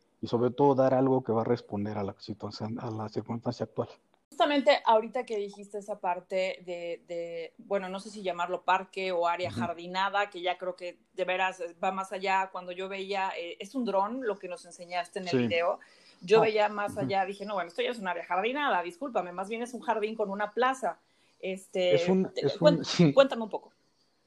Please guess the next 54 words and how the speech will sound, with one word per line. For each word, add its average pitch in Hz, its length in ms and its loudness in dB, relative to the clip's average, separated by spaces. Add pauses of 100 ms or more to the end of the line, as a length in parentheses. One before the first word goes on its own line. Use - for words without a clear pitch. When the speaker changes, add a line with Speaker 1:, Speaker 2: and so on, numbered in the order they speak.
Speaker 1:
Esta, 160 260 6
eh, 180 180 4
fíjate 185 340 8
que 147 120 2
lo, 113 100 2
te 117 160 2
voy 131 80 8
a - 20 2
contar 139 340 4
cómo 135 200 2
vino 123 240 2
esto. - 240 -10 (720)
En, 123 240 0
esta 170 260 4
idea 160 140 4
en 175 100 2
particular 117 640 0
la 147 140 4
trae 127 240 2
muy 135 200 2
metida 135 340 0
en 135 100 0
la 117 80 -4
cabeza 110 440 -4
de 110 120 -4
Javier 107 320 -4
Sordo, 113 340 2
hijo. - 320 -6 (840)
Entonces, 156 300 -4
Speaker 2:
Ajá. 190 120 -8
Speaker 1:
eh, - 40 -10
cuando 110 240 -2
yo, 127 200 0
yo, 151 180 6 (140)
yo 156 100 2
ya 175 120 8
tenía 147 200 2
el 147 60 0
proyecto 135 400 0
muy, 123 340 2
muy 123 300 0
caminado 107 480 -2
en 107 100 -2
obra, 110 320 -2 (640)
resueltas 110 380 -2
muchas 110 220 -2
Speaker 2:
Ujú. - 40 -4
Speaker 1:
cosas 110 160 0
y 101 40 -2
nos 104 180 -4
iba 123 160 4
yendo 117 260 2
muy 113 220 0
bien. 113 320 -2